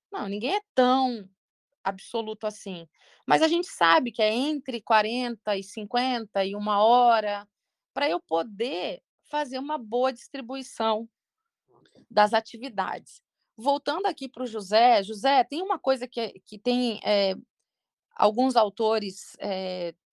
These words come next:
trazem isso como dica. Às vezes a gente tem coisas que levariam cinco minutos pra ser feitas. Então, a gente tem que tá muito esperto com relação às brechas de tempo que a gente acaba tendo,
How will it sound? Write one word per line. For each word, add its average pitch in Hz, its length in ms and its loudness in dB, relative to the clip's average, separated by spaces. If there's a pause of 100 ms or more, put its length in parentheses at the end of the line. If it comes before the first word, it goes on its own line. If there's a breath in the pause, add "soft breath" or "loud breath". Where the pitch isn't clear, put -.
trazem 214 600 4
isso 226 140 -16
como 214 280 -10
dica. 180 680 -8 (840 soft breath)
Às 269 160 4
vezes 359 260 0
a 330 80 -2
gente 277 300 -8
tem 254 180 -4
coisas 247 840 0
que 247 440 -6 (220)
levariam 254 540 4
cinco 381 400 -8
minutos 262 480 -8
pra 214 180 -4
ser 202 160 -8
feitas. - 680 -12 (960)
Então, 311 140 4
a - 20 6
gente 381 180 -8
tem 370 120 -12
que - 40 -20
tá 294 140 -4
muito 320 200 -8
esperto 254 760 2
com 233 100 -10
relação 240 500 -4
às 269 160 -6
brechas 233 540 0
de 220 100 -16
tempo 214 400 -12
que - 60 -12
a 208 60 -10
gente 196 220 -10
acaba 180 420 -6
tendo, 220 440 -4